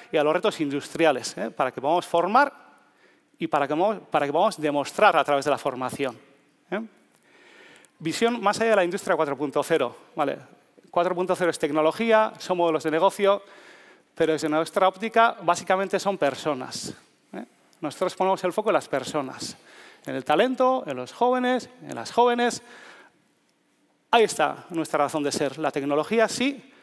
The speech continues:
pero sobre todo las personas, los jóvenes, los desempleados,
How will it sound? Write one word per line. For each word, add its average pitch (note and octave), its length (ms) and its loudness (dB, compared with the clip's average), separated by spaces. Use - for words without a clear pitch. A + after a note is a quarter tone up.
pero C#3 160 -2
sobre D3 300 -6
todo A3 380 0
las D3 240 -2
personas, A3 720 -2
los B2+ 160 -10
jóvenes, A#3 560 0
los C3 120 -6
desempleados, G3+ 720 0